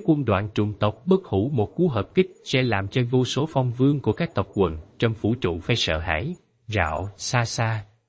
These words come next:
một vết nứt chợt sinh ra, một thân ảnh giáp bả cánh bạc từ trong đó bay ra. Sau đó lơ lửng giữa bầu trời ao đầm, trận doanh tộc cơ giới, trận doanh trùng tộc, hai trận doanh đang ở trạng thái giằng co.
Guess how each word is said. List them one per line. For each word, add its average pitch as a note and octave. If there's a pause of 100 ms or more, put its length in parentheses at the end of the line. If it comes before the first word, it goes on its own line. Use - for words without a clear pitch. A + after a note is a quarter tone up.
một A#2
vết F3
nứt G3+
chợt F#2
sinh C3+
ra, C3 (220)
một A2
thân D3
ảnh A#2
giáp F#3
bả F#2
cánh D#3+
bạc F2+
từ G2
trong A2
đó A2+
bay A2
ra. G2+ (260)
Sau E3
đó D#3
lơ E3+
lửng B2+
giữa D3+
bầu A2
trời G2+
ao C3+
đầm, F2 (260)
trận A#2+
doanh C#3
tộc G2
cơ C3
giới, C#3 (180)
trận A#2
doanh C3
trùng G2+
tộc, F2+ (100)
hai D3+
trận G#2+
doanh A#2+
đang B2+
ở A#2+
trạng F2
thái D3
giằng F2+
co. A#2+